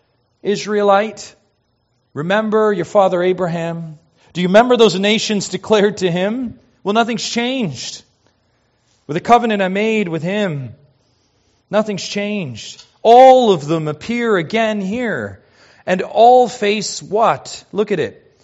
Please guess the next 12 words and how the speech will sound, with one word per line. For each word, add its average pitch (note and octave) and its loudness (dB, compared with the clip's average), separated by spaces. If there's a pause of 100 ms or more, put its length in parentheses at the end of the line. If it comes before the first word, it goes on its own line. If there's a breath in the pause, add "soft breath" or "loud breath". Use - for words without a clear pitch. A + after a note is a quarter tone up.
(280)
God E3+ 2
blotting D#3+ -2
them B2+ -10
out. - -8 (840)
It's - -20
kind D3+ -10
of G#2+ -10
a G#2+ -8
tricky D#3+ -8
word D3 -6
to A#2 -12
translate. D#3 -8